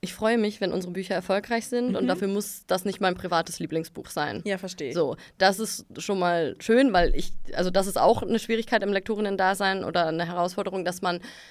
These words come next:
Speaker 1: man kann nicht nur nach persönlichem Geschmack gehen. Man muss sehr viel seinem persönlichen Geschmack vertrauen, aber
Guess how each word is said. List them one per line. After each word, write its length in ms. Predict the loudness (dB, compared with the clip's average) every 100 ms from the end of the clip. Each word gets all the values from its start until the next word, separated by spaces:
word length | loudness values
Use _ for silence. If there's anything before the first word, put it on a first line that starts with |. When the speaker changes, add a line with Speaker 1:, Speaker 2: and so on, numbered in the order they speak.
| -20 -20 _ _ _ _ _ _ _
Speaker 1:
man 160 | -2 0
kann 240 | 2 2 2
nicht 200 | 0 0
nur 220 | 2 2
nach 140 | 0
persönlichem 420 | -4 -6 -6 -8 -10
Geschmack 340 | -8 -8 -6
gehen. 160 | -6 -4
Man 140 | -2
muss 260 | 0 0 2
sehr 160 | 2
viel 180 | 2 0
seinem 180 | 0 -2
persönlichen 500 | -2 -2 -2 -4 -6
Geschmack 340 | -6 -4 -4
vertrauen, 640 | -6 -8 0 2 4 2 -2
aber 580 | 0 2 2 0 0 -4